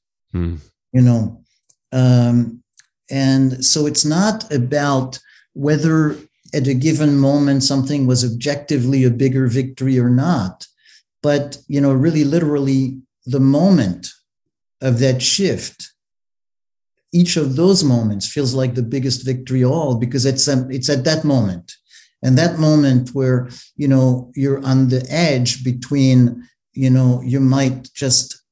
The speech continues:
Speaker 2: not be able to stay present and you actually do. It feels beautiful and super powerful.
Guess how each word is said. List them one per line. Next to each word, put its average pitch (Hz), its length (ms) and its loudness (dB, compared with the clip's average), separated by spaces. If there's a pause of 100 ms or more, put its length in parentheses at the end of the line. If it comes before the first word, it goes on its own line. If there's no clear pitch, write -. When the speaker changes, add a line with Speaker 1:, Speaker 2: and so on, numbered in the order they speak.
(460)
Speaker 2:
not 135 500 0
be 131 180 -8
able 156 300 2
to 131 80 -6
stay 127 240 -2
present 107 600 -6 (680)
and 120 140 2
you 113 120 -2
actually 113 460 -4
do. 117 540 -2 (720)
It 123 140 -6
feels 123 300 -2
beautiful 120 600 -2
and 104 140 -4
super 113 300 -6
powerful. 107 640 -10